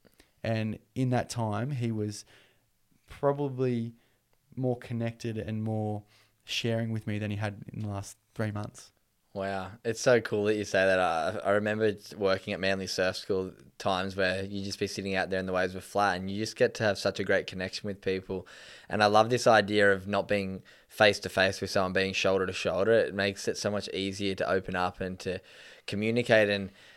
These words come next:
Speaker 2: I think it's so important to recognize the risk that you took as a clinician to take him out there.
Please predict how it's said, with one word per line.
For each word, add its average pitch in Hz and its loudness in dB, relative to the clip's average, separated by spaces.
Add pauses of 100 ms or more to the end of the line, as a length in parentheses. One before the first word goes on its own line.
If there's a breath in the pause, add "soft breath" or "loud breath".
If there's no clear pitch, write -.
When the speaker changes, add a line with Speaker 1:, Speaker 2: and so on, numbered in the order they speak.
(180 loud breath)
Speaker 2:
I 113 6
think 127 2
it's 139 2
so 135 8
important 107 6
to 104 0
recognize 98 2 (380)
the 110 2
risk 110 2
that 113 2
you 104 -2
took 104 0
as 98 2
a 98 -2
clinician 101 -2
to 98 -2
take 98 0
him 92 -2
out 101 2
there. 95 4